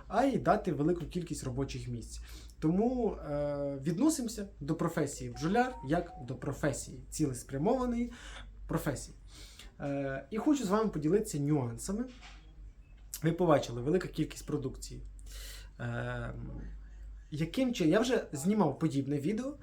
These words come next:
але сьогодні я під іншим кутом дам для вас можливість це все побачити. Велика кількість продуктів бджільництва, яка виготовляється, вона не збирається з пасік. Просто не збирається.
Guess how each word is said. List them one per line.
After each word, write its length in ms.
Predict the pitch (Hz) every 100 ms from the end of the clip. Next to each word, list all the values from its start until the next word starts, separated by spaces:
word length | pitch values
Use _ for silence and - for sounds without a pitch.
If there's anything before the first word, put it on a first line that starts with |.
| - -
але 160 | 147 160
сьогодні 280 | 277 247
я 140 | 208 180
під 280 | - - -
іншим 360 | 240 226 - 175
кутом 380 | 160 165 202
дам 220 | 160 170 160
для 120 | 151
вас 180 | 143 147
можливість 400 | 143 165 160 -
це 80 |
все 160 | 127 143
побачити. 500 | 139 120 120 - - - - - - -
Велика 320 | 156 277 254
кількість 500 | 214 220 190 180 -
продуктів 520 | 165 175 196 - 147
бджільництва, 500 | 139 196 294 294 151
яка 180 | 143 165
виготовляється, 720 | 151 151 156 175 269 262 -
вона 160 | 143 165
не 180 | 160 175
збирається 560 | 147 151 123 120 120
з 60 | -
пасік. 380 | - - - - - -
Просто 260 | - 269 151
не 100 | 131
збирається. 540 | - 127 123 120 -